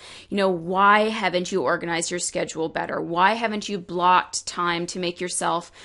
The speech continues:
more productive so that instead of having, you know, a half an hour break here, an hour break there, where you really can't get into any new project, you organize your time so that, you know, these four hours are set for new patients, these four hours are set for acupuncture visits?"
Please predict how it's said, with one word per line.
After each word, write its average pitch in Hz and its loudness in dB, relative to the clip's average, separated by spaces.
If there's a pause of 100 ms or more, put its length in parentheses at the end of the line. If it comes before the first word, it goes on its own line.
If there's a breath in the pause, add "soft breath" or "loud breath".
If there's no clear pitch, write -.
(200 loud breath)
more 208 2
productive 180 -4 (200 loud breath)
so 185 0
that 185 2
instead 208 0
of 208 -4
having, 185 2
you 180 -2
know, 175 0
a 180 2
half 208 -2
an 208 -6
hour 185 2
break 185 -2
here, 214 0
an 180 0
hour 180 2
break 180 -2
there, 190 2
where 175 -2
you 190 -2
really 214 2
can't 190 -8
get 180 0
into 202 -4
any 175 -2
new 175 -2
project, 190 -6 (320 loud breath)
you 196 2
organize 202 2
your 185 -4
time 175 -2
so 185 -4
that, 170 0 (300 loud breath)
you 185 -2
know, 185 0 (100)
these 233 0
four 226 -2
hours 185 2
are 185 -4
set 180 -4
for 190 -6
new 180 -2
patients, 160 -6
these 226 -2
four 214 -2
hours 175 2
are 175 -4
set - -4
for 175 -2
acupuncture 165 -4
visits?" 151 -6